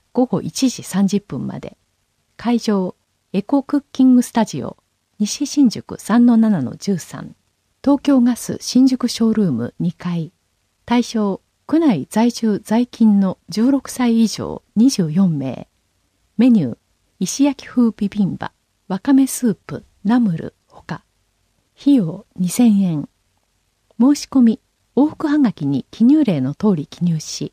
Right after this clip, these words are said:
一は二月十三日必着までに、新宿区消費者団体連絡会。二は二月二十日必着までに、新宿区消費者大学オービー会。三は二月二十日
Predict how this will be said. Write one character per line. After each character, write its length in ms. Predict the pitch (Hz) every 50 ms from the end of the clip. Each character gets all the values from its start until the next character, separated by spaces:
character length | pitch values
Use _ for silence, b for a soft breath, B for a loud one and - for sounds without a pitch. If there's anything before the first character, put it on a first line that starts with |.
| _ _ _ _ _ _ -
一 300 | 185 190 _ - - 302
は 200 | - 226 156 - _ _ -
二 100 | 190 220
月 280 | 254 262 - - 269
十 200 | 226 - 247 247
三 260 | - - 254 240 185 143
日 360 | 127 - - - - - - _
必 160 | _ _ - _
着 340 | - - 185 - - 165 - _ _ -
ま 140 | 190 196
で 100 | 190 180
に、 200 | 160 139 - - _ _ _ _ _ _
新 280 | - - - 294 294 294
宿 260 | 302 285 - - -
区 180 | - 147 -
消 180 | - - - 269
費 100 | 269 -
者 140 | - 262 240
団 160 | - 240 226
体 240 | - - 123 - 117
連 160 | 151 165 175
絡 260 | 156 156 - - _
会。 220 | - - - - - _ _ _ _ _ _ _ _ _ _ _ _ - 233
二 160 | 254 302 294
は 180 | 226 151 - _ _ _ _ _ _ -
二 120 | 190 202 226
月 280 | 262 277 - - 254
二 160 | 233 - - -
十 180 | - - -
日 180 | - - 202 - _ _ _
必 160 | - - _ -
着 360 | - 190 - - 170 156 - _ _ _ -
ま 120 | - 208
で 120 | 196 - 165
に、 220 | 147 139 147 - _ _ _ _ _ _ _ _
新 260 | - - 254 262 277
宿 280 | 269 285 - - - _
区 180 | - - - -
消 220 | - - 247 262
費 120 | 262 -
者 120 | - - 240
大 200 | - 254 233 208
学 300 | 170 143 131 - - -
オ 140 | - 190 220
ー 40 | 208
ビ 160 | - 202 170
ー 40 | -
会。 240 | - - - - - _ _ _ _ _ _ _ _ _ _ _
三 360 | _ - - 240 262 254 247
は 200 | 247 233 220 - _ _ _ _ _ -
二 120 | 202 214
月 280 | 233 277 285 - - 254
二 160 | - - 208
十 140 | - - -
日 200 | - - 202 -